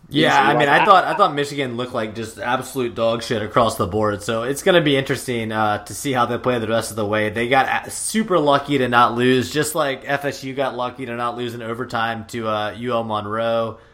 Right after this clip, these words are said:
Speaker 1: Oh, here's the, here's the game we gotta talk about though, guys. Tennessee oh and two on the year. B Y U wins in overtime. Did you see the play that B Y U won on? It was so sad.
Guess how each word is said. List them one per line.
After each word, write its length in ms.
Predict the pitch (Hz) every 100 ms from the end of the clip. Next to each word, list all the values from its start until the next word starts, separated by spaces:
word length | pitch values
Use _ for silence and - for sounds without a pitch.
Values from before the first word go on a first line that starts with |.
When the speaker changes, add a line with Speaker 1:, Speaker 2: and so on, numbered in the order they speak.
| _
Speaker 1:
Oh, 140 | - 123
here's 240 | 147 190
the, 140 | 170 139
here's 240 | 151 190
the 80 | 175
game 200 | 143 131
we 80 | 123
gotta 200 | 117 113
talk 220 | 113 107
about 200 | 101 92
though, 120 | 98
guys. 420 | 92 92 - - - _ _ _
Tennessee 760 | - 170 190 - 160 151 147 147
oh 200 | 139 156
and 140 | 170 156
two 220 | 156 156
on 140 | 143
the 80 | 139
year. 300 | 123 117 110
B 300 | 101 113 151
Y 180 | 175 165
U 260 | 156 147 139
wins 260 | 131 139
in 100 | 131
overtime. 680 | 117 120 117 117 110 110 104 - _ _ _
Did 180 | 143 147
you 140 | 175
see 320 | 175 - 170 175
the 100 | 156
play 540 | - 127 131 135 131
that 240 | 110 123
B 160 | 104 127
Y 120 | 120
U 220 | 120 123
won 300 | 117 101 110
on? 260 | 101 92 95
It 100 | 107
was 280 | 131 135 107
so 540 | - - 143 135 127
sad. 720 | 104 - 113 98 87 82 80